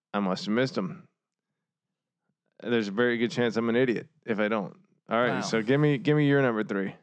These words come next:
Speaker 2: My number three is a guy who I thought was gonna have a better pro career, and I actually got drunk with this guy once.
Speaker 1: Yeah?
Speaker 2: Sort of. Didn't exchange many words, but he was friendly. Much
Speaker 1: Okay.
Speaker 2: more friendlier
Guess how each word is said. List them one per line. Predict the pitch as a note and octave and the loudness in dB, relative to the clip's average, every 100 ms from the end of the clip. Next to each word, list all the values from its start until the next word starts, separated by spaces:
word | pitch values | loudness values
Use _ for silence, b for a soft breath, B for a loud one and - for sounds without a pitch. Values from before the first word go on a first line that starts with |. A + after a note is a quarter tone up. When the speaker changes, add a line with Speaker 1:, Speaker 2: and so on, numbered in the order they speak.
| _ _ | _ _
Speaker 2:
My | G3 | 0
number | C4+ | 0
three | A3 F#3 G#3 | 0 2 2
is | F3+ | 2
a | |
guy | D3+ D#3+ D#3 E3 E3 D#3 | 2 0 2 2 2 0
who | D#3+ D3 | 0 0
I | D3 | 0
thought | - | 0
was | C#3+ | 0
gonna | D#3 D3 | 0 0
have | C#3 C3 C3 - | 0 -2 -6 -6
a | |
better | D#3 F3 | 0 0
pro | E3+ E3+ D#3 | 2 0 0
career, | D#3 C3+ | 2 0
and | C3 | 2
I | D#3+ A#3 | 0 0
actually | A3+ - F#3 | 0 0 0
got | F#3+ | 0
drunk | F#3 G#3 | 2 0
with | D3 | -2
this | A#2+ | -4
guy | - A2 | -4 -4
once. | A2 C#3+ - _ - | -4 -10 -14 _ -4
Speaker 1:
Yeah? | A2 A2+ C#3 _ _ _ _ - | 0 0 -2 _ _ _ _ -10
Speaker 2:
Sort | - F#3 | -4 -4
of. | - - _ _ _ _ _ - | -6 -16 _ _ _ _ _ -4
Didn't | G#3 A3+ | 0 0
exchange | F3+ - F#3 E3 | -2 0 2 2
many | D#3 D#3+ D3+ | 2 0 0
words, | C3 C#3 E3+ - _ _ _ | 0 -2 -4 -10 _ _ _
but | F3+ | 0
he | |
was | F#3 A3 | 2 2
friendly. | - G#3 G3+ C#3+ _ - | 2 0 0 -8 _ -4
Much | - G#3 | 2 2
Speaker 1:
Okay. | A3+ | 4
Speaker 2:
more | D#4+ | 2
friendlier | D4 E4 D#4 E4 E4 D4 | 2 2 2 2 2 2